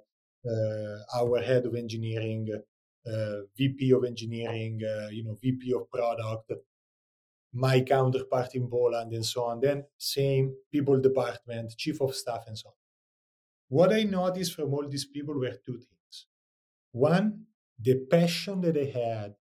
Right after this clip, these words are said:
about the company and about the product itself. And the commitment that they had to make Amsterdam successful.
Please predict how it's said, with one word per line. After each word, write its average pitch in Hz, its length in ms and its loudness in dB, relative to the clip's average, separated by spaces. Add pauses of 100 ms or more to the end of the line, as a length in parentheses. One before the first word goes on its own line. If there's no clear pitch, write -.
(180)
about 110 460 -6
the 110 80 -4
company 156 480 -4 (920)
and 120 160 -2
about 113 600 -4
the 117 60 0
product 113 500 -4
itself. 113 520 -8 (1040)
And 139 520 2 (140)
the 139 220 4
commitment 180 680 0
that 151 120 6
they 143 140 0
had 113 400 0 (280)
to 127 100 -2
make 117 480 -6 (400)
Amsterdam 131 680 0
successful. - 520 -10